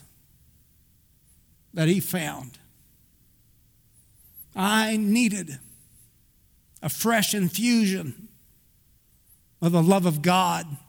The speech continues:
and what I needed, God gave me. And I turned to a friend who was a prayer partner at the time, and I said, "Come on with me." And we went to the prayer room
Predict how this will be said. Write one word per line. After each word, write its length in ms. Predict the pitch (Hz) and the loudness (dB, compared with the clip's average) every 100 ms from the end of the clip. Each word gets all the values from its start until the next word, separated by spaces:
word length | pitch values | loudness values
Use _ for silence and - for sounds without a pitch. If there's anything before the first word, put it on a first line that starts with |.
| _ _ _ _ _ _ _ _ _ _ _ | _ _ _ _ _ _ _ _ _ _ _
and 200 | 190 165 | 0 4
what 140 | 190 | 4
I 240 | 180 202 185 | 4 4 2
needed, 580 | 196 202 190 156 143 123 _ _ _ _ _ - - - _ _ _ _ _ _ | 2 2 2 0 -6 -12 _ _ _ _ _ -20 -20 -20 _ _ _ _ _ _
God 380 | 135 196 190 160 | 0 2 2 2
gave 340 | 135 160 151 123 | 4 4 2 -4
me. 380 | 117 117 - - _ - - _ _ _ _ _ _ _ | -10 -14 -18 -20 _ -20 -20 _ _ _ _ _ _ _
And 80 | 170 | 0
I 80 | 170 | 0
turned 580 | 156 202 202 196 175 170 - _ _ _ _ _ _ _ _ | 0 0 2 2 0 -6 -16 _ _ _ _ _ _ _ _
to 140 | - 180 | 0 2
a 40 | |
friend 340 | 175 196 180 | 4 4 6
who 120 | 165 175 | 6 6
was 180 | 175 | 4
a 40 | 156 | 2
prayer 280 | 156 190 175 | 2 2 2
partner 300 | 185 170 160 | 0 0 -2
at 80 | |
the 80 | 143 | -2
time, 380 | 151 170 165 156 | 0 2 2 0
and 100 | 160 | -2
I 20 | |
said, 280 | 151 165 156 - - _ | -2 -2 -4 -10 -20 _
"Come 180 | - 185 | -2 0
on 160 | 180 175 | 2 0
with 160 | 151 | -2
me." 260 | 151 143 127 - _ _ _ _ _ _ _ _ - | -6 -10 -14 -20 _ _ _ _ _ _ _ _ -4
And 100 | 151 | 2
we 80 | 147 | 2
went 240 | 143 151 | 2 0
to 80 | 156 | -4
the 100 | 139 | -8
prayer 280 | - 160 151 | -4 -2 -2
room 340 | 143 131 127 | -2 -4 -6